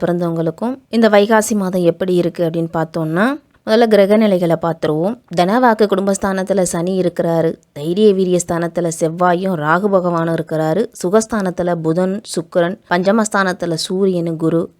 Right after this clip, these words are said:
களத்திரஸ்தானத்துல சந்திரன், பாக்கியஸ்தானத்துல கேது அப்படின்னு கிரகங்களோட நிலைகள் எல்லாமே இருக்குது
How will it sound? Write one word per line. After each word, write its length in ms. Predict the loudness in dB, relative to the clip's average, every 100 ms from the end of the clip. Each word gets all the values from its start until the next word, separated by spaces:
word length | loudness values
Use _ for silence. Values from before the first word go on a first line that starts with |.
| -4
களத்திரஸ்தானத்துல 840 | -4 -2 -4 -4 -6 -6 -2 -4 -2
சந்திரன், 400 | -4 0 2 0 -4 -4
பாக்கியஸ்தானத்துல 800 | -4 -2 -6 -4 -6 -4 -2 -4 -4
கேது 320 | -2 0 2 0
அப்படின்னு 340 | 0 -6 -8 -2
கிரகங்களோட 600 | -2 0 -2 0 0 0 -2
நிலைகள் 320 | 0 0 0 -2
எல்லாமே 320 | -4 -4 -2 -2 -4
இருக்குது 360 | -6 -6 -2